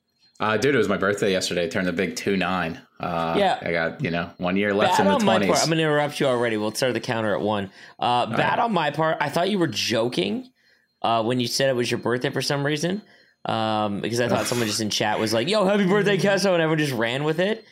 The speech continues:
Speaker 2: Uh, so
Speaker 1: Okay.
Speaker 2: that's on me. Uh, happy birthday.
Speaker 1: Yeah.
Speaker 2: And I also thought you turned thirty.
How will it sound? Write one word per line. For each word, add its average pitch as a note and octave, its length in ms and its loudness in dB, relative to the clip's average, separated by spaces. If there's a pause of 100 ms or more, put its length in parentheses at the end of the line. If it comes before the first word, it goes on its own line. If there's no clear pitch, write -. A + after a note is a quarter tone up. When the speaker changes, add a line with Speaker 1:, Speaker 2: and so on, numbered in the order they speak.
(320)
Speaker 2:
Uh, A2+ 220 2
so - 140 2
Speaker 1:
Okay. A3+ 80 4
Speaker 2:
that's - 100 0
on A3+ 180 0
me. B3 320 0 (260)
Uh, G2+ 200 -2
happy B2+ 300 -2
birthday. D3 420 2
Speaker 1:
Yeah. - 80 -2
Speaker 2:
And C3 140 -2
I B2+ 80 0
also D3+ 260 0
thought D#3 160 -2
you C3 80 -4
turned B2 220 -2
thirty. C3+ 600 0